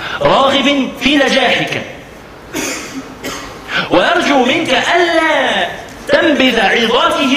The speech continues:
ظهريا". ترميش ورا ظهرك كده وتتجاهلها و-، وكأنها ما حصلتش وعادي وهي دورة وحضرناها. ما تعملش كده يا صاحبي.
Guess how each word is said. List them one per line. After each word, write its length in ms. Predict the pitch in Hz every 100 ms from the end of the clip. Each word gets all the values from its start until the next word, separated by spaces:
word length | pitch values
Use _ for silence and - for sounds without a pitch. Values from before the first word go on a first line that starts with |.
| 269
ظهريا". 880 | 220 190 220 254 226 180 147 - - - - -
ترميش 320 | 202 214 302 269
ورا 100 | 202
ظهرك 340 | 226 226 - 196
كده 140 | 185
وتتجاهلها 600 | 170 165 156 151 180 165
و-، 160 | 156 143 - - - -
وكأنها 380 | - 170 185 202
ما 80 | 156
حصلتش 500 | 139 175 151 160 -
وعادي 500 | 131 131 147 156 139
وهي 200 | 135 135
دورة 260 | 151 151 135
وحضرناها. 480 | 120 - 120 127 117
ما 140 | 107 -
تعملش 200 | - 220
كده 180 | 170 120
يا 60 | 98
صاحبي. 160 | 87